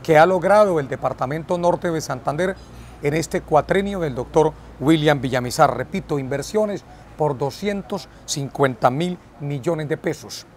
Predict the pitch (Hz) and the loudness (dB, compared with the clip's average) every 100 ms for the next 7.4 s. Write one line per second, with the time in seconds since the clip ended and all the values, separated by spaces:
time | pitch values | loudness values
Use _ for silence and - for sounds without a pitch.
0 | - - - - - - 165 139 208 247 | -20 -20 -20 -20 -10 -4 -4 -4 -4 -4
1 | - 190 180 170 165 202 180 185 - 208 | -4 -6 -6 -4 -2 -2 -2 -4 -4 -4
2 | 170 143 120 113 - - - 117 180 165 | -4 -6 -8 -12 -12 -20 -16 -2 0 0
3 | 160 185 196 185 175 - 165 - - - | 2 2 2 -2 -2 -6 -8 -10 -20 -20
4 | - - 175 185 190 214 214 165 233 208 | -16 -8 -2 0 0 -2 -6 -2 0 0
5 | 143 110 - - - 156 151 180 226 233 | -2 -6 -16 -20 -8 -6 -4 -2 -4 -4
6 | 196 190 170 156 143 143 139 - 214 202 | -6 -4 -2 -4 -4 -4 -4 -6 -6 -6
7 | 240 233 226 | -8 -8 -10